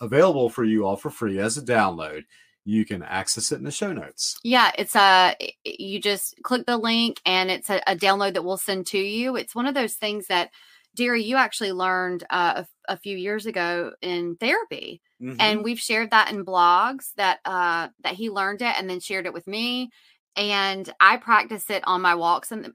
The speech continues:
Speaker 2: every single morning. And I've also, you know, been in the car in traffic and been <laughs> stressed about things. And it's a practice that I'll, I'll put into place. It's, it's very easy. And, um, yeah, I, I think it, it comes in handy in,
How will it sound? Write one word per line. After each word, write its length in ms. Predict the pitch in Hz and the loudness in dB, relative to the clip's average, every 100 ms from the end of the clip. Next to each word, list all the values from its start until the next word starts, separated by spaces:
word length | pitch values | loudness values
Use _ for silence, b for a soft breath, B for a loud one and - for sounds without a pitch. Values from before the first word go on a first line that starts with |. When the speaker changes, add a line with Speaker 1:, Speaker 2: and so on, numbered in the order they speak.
| - | -6
Speaker 2:
every 220 | 196 226 | -4 -6
single 220 | 247 254 | -6 -4
morning. 480 | 240 175 170 185 226 b b b b - | -2 -2 -4 -6 -10 b b b b 2
And 260 | 202 196 - | 2 2 0
I've 160 | 180 185 | 0 2
also, 720 | 175 226 269 214 180 175 - | 4 2 2 -2 0 0 -4
you 140 | - 208 | -10 -6
know, 140 | 180 | -6
been 180 | 165 196 | -4 -4
in 80 | 180 | -4
the 100 | 170 | -6
car 320 | - 208 196 | -2 0 0
in 100 | 160 | -2
traffic 560 | - 156 175 - 269 269 | -4 2 2 2 -4 -2
and 120 | 262 | -2
been 140 | 277 | -2
<laughs> 140 | 226 - | -2 -2
stressed 420 | 254 269 277 - | 0 0 -2 -6
about 460 | 262 254 254 262 - 233 | -2 0 0 0 -4 -4
things. 440 | 269 269 269 - - | -4 -2 -6 -8 -6
And 160 | 190 190 | -6 -8
it's 160 | - | -10
a 80 | 185 | -10
practice 460 | - 196 180 196 - | -2 -2 -2 -14 -6
that 180 | 190 | -2
I'll, 360 | 190 185 185 185 _ _ _ - | 0 0 -4 -8 _ _ _ -2
I'll 140 | 202 | -2
put 220 | 196 220 208 | -2 -8 -8
into 200 | 202 202 | -10 -12
place. 500 | - 202 208 220 - | -6 -4 -4 -6 -10
It's, 280 | 185 - - | -12 -14 -16
it's 320 | 170 175 - - | -14 -14 -16 -20
very 500 | 190 175 220 247 240 | -18 -4 -2 0 -2
easy. 840 | - 214 208 180 208 196 190 185 - | -6 -10 -10 -8 -8 -8 -8 -12 -10
And, 360 | 175 170 170 - | -8 -6 -8 -6
um, 580 | 160 165 156 160 160 175 _ | -4 -4 -6 -8 -14 -18 _
yeah, 420 | 175 208 269 151 - | -6 0 0 -2 -2
I, 160 | 180 226 | -4 0
I 120 | - 226 | -2 -4
think 220 | 233 180 | -8 -12
it, 140 | - 170 | -12 -12
it 40 | |
comes 240 | 220 208 185 | -8 -8 -8
in 80 | 180 | -8
handy 380 | 190 190 185 | -8 -8 -6
in, 140 | 170 | -8